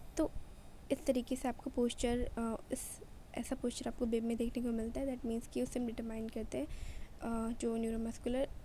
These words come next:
अ, maturity मतलब posture के base पे, ठीक है।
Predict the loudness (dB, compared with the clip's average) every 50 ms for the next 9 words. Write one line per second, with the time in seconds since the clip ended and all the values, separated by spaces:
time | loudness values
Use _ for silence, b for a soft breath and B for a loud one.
0 | -8 -4 -2 0 0 0 0 2 2 2 2 2 0 0 0 0 0 0 2 2
1 | 2 2 2 2 -2 0 0 0 2 2 2 2 0 -2 -4 -4 -6 -6 -6 -8
2 | -10 -10 -10 -10 -10 -10 -10 -6 -2 -2 0 0 0